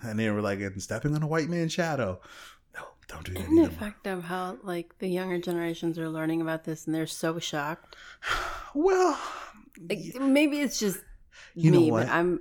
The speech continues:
Speaker 2: I'm like, "Really?" I'm like
Speaker 1: Bad, bad history. Wait, you know what? I won't even say bad history teachers. I totally take that back.
Speaker 2: I think it's
Speaker 1: In,
Speaker 2: just the,
Speaker 1: in
Speaker 2: the
Speaker 1: schools
Speaker 2: age.
Speaker 1: now,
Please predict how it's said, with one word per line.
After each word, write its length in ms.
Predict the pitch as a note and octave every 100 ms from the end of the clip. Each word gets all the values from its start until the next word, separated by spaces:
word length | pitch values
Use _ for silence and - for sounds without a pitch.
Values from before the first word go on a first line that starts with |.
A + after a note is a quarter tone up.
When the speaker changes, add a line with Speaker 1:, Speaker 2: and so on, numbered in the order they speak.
| -
Speaker 2:
I'm 360 | E3 F#3+ G3
like, 240 | F#3 E3+ -
"Really?" 260 | F3+ F#3+ C#4
I'm 60 | F4+
like 80 | F4
Speaker 1:
Bad, 440 | G#2+ G2+ G2+ A2 - _ _ _ _ _ -
bad 220 | F#2 F2+
history. 340 | C3 - B3 - - - - - - -
Wait, 180 | F#3+ F3+
you 100 | G3
know 80 | A#3+
what? 180 | F3+
I 100 | A2 C#3
won't 160 | F3
even 80 | D3
say 120 | B2+
bad 240 | G#2+ G2+ F2+
history 260 | F#2+ -
teachers. 440 | - E2 C#2+ - - - -
I 100 | B2
totally 300 | - A2+ G#2+
take 200 | G#2 A2+
that 180 | A#2 G2
back. 360 | E2+ D#2 - - -
Speaker 2:
I 100 | B3
think 220 | C#4 A#4+ A#4
it's 160 | -
Speaker 1:
In, 60 | -
Speaker 2:
just 140 | B2 B2
the, 240 | G#3 - - -
Speaker 1:
in 80 | A#2+
Speaker 2:
the 80 |
Speaker 1:
schools 640 | F3 F3 F3+ D3 D#3 E3+ E3
Speaker 2:
age. 60 |
Speaker 1:
now, 400 | D#3+ E3+ E3+ E3+